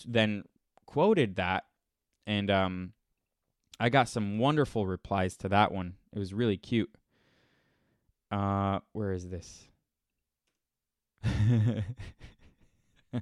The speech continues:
So I said, "His kid is twelve." This is a twelve-year-old. So I said, "His kid is twelve, and this is child abuse. He's given into his kid's delusion on national T V. Parents aren't immune to the trifecta of influence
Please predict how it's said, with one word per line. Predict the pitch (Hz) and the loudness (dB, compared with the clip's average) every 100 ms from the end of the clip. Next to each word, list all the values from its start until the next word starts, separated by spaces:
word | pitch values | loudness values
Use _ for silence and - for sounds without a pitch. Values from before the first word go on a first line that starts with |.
| - - - - - - | -10 -20 -20 -20 -20 -12
So | - 131 123 - | 0 2 4 6
I | 143 170 | 6 6
said, | - 117 101 95 _ - _ _ _ _ _ | 4 2 2 0 _ -20 _ _ _ _ _
"His | - 180 - | 6 6 8
kid | - 233 | 8 8
is | 220 | 6
twelve." | - 170 104 95 | 4 8 8 6
This | 110 131 | -2 -2
is | 185 | -4
a | 190 | -2
twelve-year-old. | - 151 117 95 87 | 0 2 2 0 -4
So | 127 | -4
I | |
said, | 127 151 | -2 2
"His | 185 214 | 2 0
kid | - 226 | 0 0
is | 214 | 0
twelve, | - 147 110 | 2 4 4
and | 110 | 2
this | 113 | -2
is | 131 | -6
child | - 135 127 | -4 0 0
abuse. | 110 95 92 | 0 -6 -10
He's | - 127 | -6 -6
given | 110 165 185 220 208 - - - _ _ | 0 0 2 2 0 -6 -20 -20 _ _
into | - 214 220 143 120 | 0 0 0 0 2
his | 127 - | 0 -2
kid's | - 113 104 | -2 -2 -2
delusion | 123 131 202 165 117 - | -2 2 2 2 0 0
on | 113 | -2
national | 117 117 120 127 120 | 2 0 0 -6 -8
T | - 117 | -4 -2
V. | 104 104 90 _ - | 0 0 -2 _ 2
Parents | - 160 208 208 - | 4 4 2 -2 0
aren't | 151 165 | 0 0
immune | 139 120 143 151 120 - | 0 2 2 2 0 -2
to | - | -2
the | 120 | 0
trifecta | 120 127 117 156 165 175 | 2 2 4 4 4 4
of | 131 | 4
influence | 104 131 - 113 107 104 | 4 0 2 0 2 0